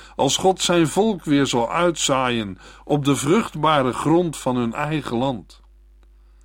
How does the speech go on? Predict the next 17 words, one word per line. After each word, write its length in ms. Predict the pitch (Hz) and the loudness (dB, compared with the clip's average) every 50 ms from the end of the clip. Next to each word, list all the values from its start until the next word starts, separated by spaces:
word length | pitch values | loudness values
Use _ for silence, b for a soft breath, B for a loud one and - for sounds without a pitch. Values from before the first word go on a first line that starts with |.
| - - - - - | -20 -20 -20 -18 -6
Luisteraar, 720 | - 101 107 107 101 - - - 95 85 80 76 76 - b b b b b b b b _ | 0 2 2 2 2 -2 -4 -6 -8 -10 -10 -10 -14 -18 b b b b b b b b _
u 140 | - 165 165 | -4 -2 0
mag 300 | 175 175 175 160 - - - | 0 0 0 0 -2 -6 -6
er 140 | 156 147 131 | -4 -4 -2
zeker 400 | 127 143 160 165 156 - 151 131 | 0 0 0 0 0 0 -2 -2
van 200 | - 143 131 120 | -2 -2 -2 0
zijn 420 | - 123 110 104 95 87 80 b b b b b b b b - | 0 0 0 0 -2 -6 -12 b b b b b b b b -2
dat 220 | - 117 117 - | -2 -2 0 0
de 100 | 135 127 | -2 0
Heere 440 | 131 139 139 139 123 120 120 117 113 | 2 4 4 4 4 2 0 0 2
doet 320 | 131 208 240 233 - - | 2 2 2 2 0 -4
wat 220 | - 151 156 156 - | -6 -4 -4 -4 -2
hij 160 | 147 131 131 | -4 -2 0
heeft 320 | 127 135 139 127 110 104 | 2 2 2 2 0 -2
beloofd 560 | 92 107 107 117 151 190 214 190 - - - - | -2 0 2 4 4 2 2 -2 -6 -12 -16 -10
en 240 | - 175 170 156 | -6 -4 -4 -4
zegt. 520 | 123 113 131 127 - - - - - - | -2 -4 -6 -6 -8 -10 -16 -20 -20 -20